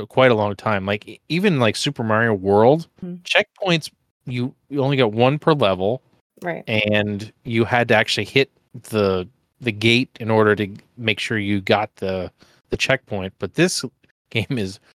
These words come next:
Speaker 1: very generous with checkpoints, very generous with extra lives, which is nice. 'Cause towards the end, you may need them just because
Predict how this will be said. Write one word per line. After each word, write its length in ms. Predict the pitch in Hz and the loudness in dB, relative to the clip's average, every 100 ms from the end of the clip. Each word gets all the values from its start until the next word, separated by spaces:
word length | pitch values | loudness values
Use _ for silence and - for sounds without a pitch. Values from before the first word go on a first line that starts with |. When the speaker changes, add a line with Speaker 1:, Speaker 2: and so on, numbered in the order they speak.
| _ - | _ -14
Speaker 1:
very 640 | 110 113 135 165 185 180 | -6 2 4 6 2 0
generous 440 | 139 139 135 127 120 | 2 2 4 2 -2
with 100 | - | 0
checkpoints, 560 | 190 - - 170 160 | 0 0 -2 -2 -2
very 200 | 131 123 | 0 0
generous 360 | 113 113 110 - | 2 0 0 -6
with 100 | 101 | -6
extra 300 | 117 - - | -4 -4 -4
lives, 580 | 90 95 113 123 135 - | 2 4 6 4 0 -8
which 120 | 107 | -10
is 140 | 107 90 | -10 -10
nice. 480 | 113 107 135 - - _ _ _ - | -6 -4 -4 -8 -14 _ _ _ -6
'Cause 120 | 120 | 0
towards 260 | 202 214 | 2 2
the 120 | 165 160 | 2 0
end, 300 | 143 135 123 | 0 -4 -6
you 140 | 120 | -6
may 220 | 117 110 | -2 -2
need 260 | 104 104 101 | -2 -4 -4
them 280 | 113 113 113 - 135 | -4 -6 -10 -18 -2
just 220 | 139 123 | 0 0
because 580 | 127 - 113 107 104 | 0 2 4 2 -4